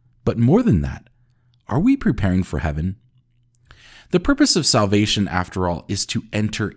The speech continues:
into heaven. In the last episode, I talked about how salvation is a process whereby we are constantly being saved. Let me add this little side note. Way back in episode two, entitled The Language of Catholicism,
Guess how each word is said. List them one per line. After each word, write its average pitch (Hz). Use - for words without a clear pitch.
into 90
heaven. 65
In 156
the 175
last 226
episode, 127
I 120
talked 123
about 117
how 113
salvation 110
is 95
a 90
process -
whereby 135
we 135
are 117
constantly 90
being 92
saved. -
Let 214
me 277
add 139
this 120
little 107
side 85
note. 65
Way 226
back 175
in 98
episode -
two, 82
entitled 92
The 90
Language 87
of 87
Catholicism, 76